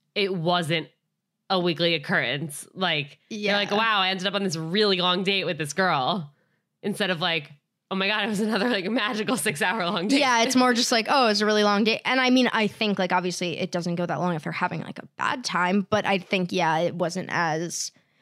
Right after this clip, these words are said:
Speaker 2: powerful. And I think that's what ended up making some of those, like, shorter-lived things more hurtful, because it's like you, you feel like, "Oh, I literally got to know their soul in this first
Speaker 1: Yeah.
Speaker 2: date." I mean, but look, like, we've all had,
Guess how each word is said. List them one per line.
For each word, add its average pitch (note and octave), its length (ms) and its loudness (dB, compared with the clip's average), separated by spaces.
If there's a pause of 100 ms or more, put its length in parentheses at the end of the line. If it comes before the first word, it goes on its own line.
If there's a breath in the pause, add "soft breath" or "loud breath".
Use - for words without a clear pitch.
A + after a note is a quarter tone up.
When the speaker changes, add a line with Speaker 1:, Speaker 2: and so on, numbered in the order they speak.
(320 soft breath)
Speaker 2:
powerful. F#3+ 420 0
And G3 120 2
I G3+ 100 0
think G#3 200 0
that's F#3+ 300 0
what F3+ 140 0
ended F3+ 220 0
up F3 100 -2
making F3 460 -2
some F3 240 -2
of E3+ 100 -4
those, D3+ 220 -4
like, F3+ 100 -6
shorter-lived E3 600 -4
things E3+ 300 -4
more E3 160 -4
hurtful, - 420 -8
because F#3 260 -10
it's E3+ 160 -8
like F3+ 160 -8
you, E3+ 200 -8
you E3+ 120 -14
feel F3+ 220 -6
like, D3 260 -6 (400)
"Oh, D#3 340 -4
I F#3 160 0
literally F3 440 -6
got E3+ 180 -2
to G#3+ 120 0
know F3 120 0
their - 140 -2
soul G3+ 420 2
in G3 120 2
this G#3 140 2
first G#3 260 2
Speaker 1:
Yeah. D3 420 2
Speaker 2:
date." C#3 60 -4 (340 loud breath)
I B3 100 -2
mean, A#3+ 260 2 (360)
but B3+ 140 2
look, G3+ 200 2
like, F#3+ 280 2
we've G3+ 300 -2
all G3 240 4
had, F3+ 560 -2